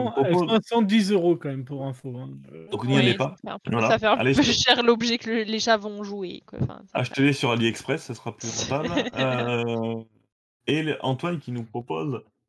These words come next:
Speaker 2: les pronostics sur les bilans de Nintendo cette semaine. Euh, je vais, euh, m'y atteler, du coup, parce que personne, euh, ne le fera dans la... dans l'assemblée, j'imagine.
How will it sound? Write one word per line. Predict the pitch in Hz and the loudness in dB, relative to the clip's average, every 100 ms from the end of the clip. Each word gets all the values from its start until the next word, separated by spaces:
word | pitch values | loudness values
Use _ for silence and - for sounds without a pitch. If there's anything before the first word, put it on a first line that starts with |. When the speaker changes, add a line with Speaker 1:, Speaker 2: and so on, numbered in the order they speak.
| _ | _
Speaker 2:
les | - | -6
pronostics | 180 175 147 196 190 | -2 -2 -2 -6 -8
sur | - 110 | -6 -2
les | 120 | -2
bilans | 113 139 175 180 | -2 0 -2 -4
de | 120 117 | -4 -4
Nintendo | 120 110 135 143 _ | -4 -2 -2 -4 _
cette | - 143 139 | -10 -8 -6
semaine. | 120 113 107 139 - - _ _ - | -4 -2 -4 -6 -16 -20 _ _ -12
Euh, | 92 104 | -6 -6
je | 110 113 | -4 -4
vais, | 113 127 117 | 0 0 0
euh, | 107 107 107 107 | -2 -2 -4 -2
m'y | 113 117 120 | 0 2 2
atteler, | 113 113 135 | 2 0 0
du | 175 127 | 0 -2
coup, | - | -4
parce | 180 - | -8 -10
que | 104 | -12
personne, | - 113 - 117 110 | -10 -12 -8 -6 -6
euh, | 104 110 | -6 -8
ne | 110 | -4
le | 120 | -4
fera | 117 117 110 | -2 0 0
dans | 107 104 | 0 -4
la... | 98 110 113 | -4 -6 -8
dans | 113 107 | -10 -10
l'assemblée, | 104 107 110 113 151 | -10 -10 -8 -4 -4
j'imagine. | 131 113 117 151 | -2 -4 -4 -6